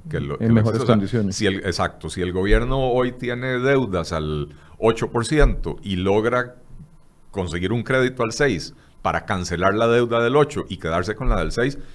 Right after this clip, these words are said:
Speaker 1: eso sí estaría permitido, ¿verdad? En el dos mil veintiuno. Eh, y esto, bueno, ya, ya pone, pone condiciones bastante restrictivas. Eh,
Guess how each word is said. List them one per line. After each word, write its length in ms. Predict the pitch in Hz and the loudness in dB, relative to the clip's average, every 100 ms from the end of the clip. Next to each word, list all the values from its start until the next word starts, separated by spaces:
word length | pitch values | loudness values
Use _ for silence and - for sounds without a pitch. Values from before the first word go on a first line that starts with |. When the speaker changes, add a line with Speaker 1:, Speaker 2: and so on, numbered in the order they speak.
| - | -10
Speaker 1:
eso 260 | - 98 104 | -6 -4 -2
sí 140 | 98 | 0
estaría 420 | 85 - 85 85 | -2 -4 -4 -4
permitido, 540 | - 82 71 76 65 65 71 - | -4 -6 -6 -6 -8 -10 -16 -12
¿verdad? 220 | 73 82 - - - | -8 -8 -12 -14 -6
En 140 | 95 | -2
el 100 | 107 | -2
dos 140 | 87 | -2
mil 140 | 85 92 | -4 -4
veintiuno. 500 | 95 78 85 69 - - - - - | -6 -6 -6 -8 -10 -16 -20 -20 -12
Eh, 260 | - - - | -8 -8 -4
y 140 | 143 | 2
esto, 600 | 147 143 - 180 165 82 - - | 2 2 -2 -2 -2 -6 -14 -4
bueno, 300 | 95 104 - 73 | -2 -2 -4 -10
ya, 220 | 82 80 | -8 -6
ya 240 | 78 76 76 - - - | -6 -6 -8 -14 -18 -10
pone, 280 | 78 98 90 | -6 -4 -6
pone 340 | - 78 101 | -8 -8 -6
condiciones 520 | 117 90 80 87 117 85 | -6 -6 -4 -4 -4 -6
bastante 360 | 76 80 80 | -8 -8 -6
restrictivas. 920 | 101 107 - 80 - 101 131 131 - - | -8 -8 -12 -12 -6 -4 -4 -6 -10 -12
Eh, 420 | 78 71 69 67 | -10 -10 -8 -10